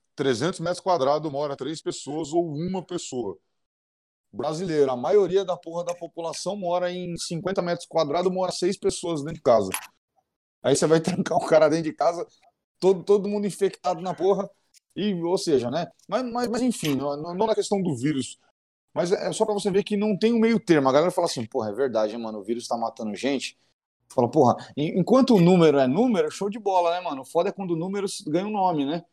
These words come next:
Então você fala assim, "Porra, é, igual, eu falo, eu falo porque eu, eu percebo mais isso pra, por ver o desgaste emocional da patroa dentro de casa, né?"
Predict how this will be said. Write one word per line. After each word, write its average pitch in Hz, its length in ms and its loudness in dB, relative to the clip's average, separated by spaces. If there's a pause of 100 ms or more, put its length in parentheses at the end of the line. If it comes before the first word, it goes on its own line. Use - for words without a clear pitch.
(420)
Então 135 140 -8
você - 60 -12
fala 147 120 -2
assim, 143 220 -2
"Porra, 127 320 2 (320)
é, 123 500 0
igual, 139 400 4 (140)
eu 135 160 -6
falo, 165 380 -2 (200)
eu 139 100 -10
falo 175 300 0
porque 165 260 -4
eu, 147 140 -4 (100)
eu 143 240 -4
percebo 151 540 -2
mais 139 320 -4
isso 156 380 -6 (420)
pra, 143 160 4 (560)
por 160 160 4
ver 131 120 6
o 202 100 6 (1400)
desgaste 180 400 2
emocional 185 600 -2
da 170 120 -2
patroa 185 460 -2
dentro 175 260 -2
de 202 80 -12
casa, 135 400 -2
né?" 147 140 -6